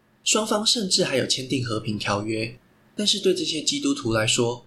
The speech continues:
和穆斯林的约定根本就不重要，随时可以撕毁。就这样，连最后的盟友都被他们逼得加入敌军阵营。更惨的是，他们还没有办法速战速决。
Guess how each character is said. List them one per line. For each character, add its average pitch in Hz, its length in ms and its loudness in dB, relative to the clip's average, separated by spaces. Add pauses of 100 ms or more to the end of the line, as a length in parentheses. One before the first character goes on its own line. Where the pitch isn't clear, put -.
和 233 180 -2
穆 208 140 0
斯 190 160 2
林 156 160 2
的 147 80 -2
约 147 180 -2
定 147 220 -2
根 156 200 -4
本 131 140 0
就 123 80 -2
不 123 160 -6
重 110 260 -2
要， 104 260 -2 (240)
随 139 260 2
时 143 240 2
可 143 140 -6
以 110 80 0
撕 120 280 -4
毁。 - 300 -4 (600)
就 147 140 -2
这 135 180 2
样， 120 200 0
连 131 160 -2
最 202 200 2
后 196 120 0
的 156 120 0
盟 123 200 0
友 139 300 0
都 - 80 -2
被 156 140 -2
他 147 120 -2
们 131 160 -2
逼 131 160 -4
得 131 80 4
加 127 220 0
入 131 160 -2
敌 123 220 -6
军 123 260 -2
阵 123 240 0
营。 - 160 -12 (380)
更 190 200 2
惨 120 200 0
的 104 100 2
是， 123 280 2
他 185 180 -4
们 185 100 0
还 135 140 0
没 143 100 -2
有 160 100 2
办 151 160 0
法 - 160 -4
速 123 240 2
战 120 200 2
速 117 200 0
决。 - 400 -4